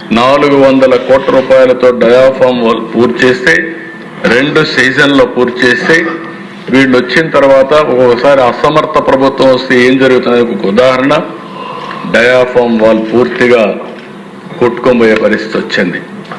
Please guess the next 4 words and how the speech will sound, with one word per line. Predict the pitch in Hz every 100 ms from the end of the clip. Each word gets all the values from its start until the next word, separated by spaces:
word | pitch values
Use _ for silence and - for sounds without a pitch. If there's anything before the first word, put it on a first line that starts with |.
| - - - - 117
ఎక్స్పర్ట్స్ | 123 - 139 131
అంతా | 131 120 113 127
అధ్యయనం | 110 107 120 120 110
చేశారు, | 101 - 107 90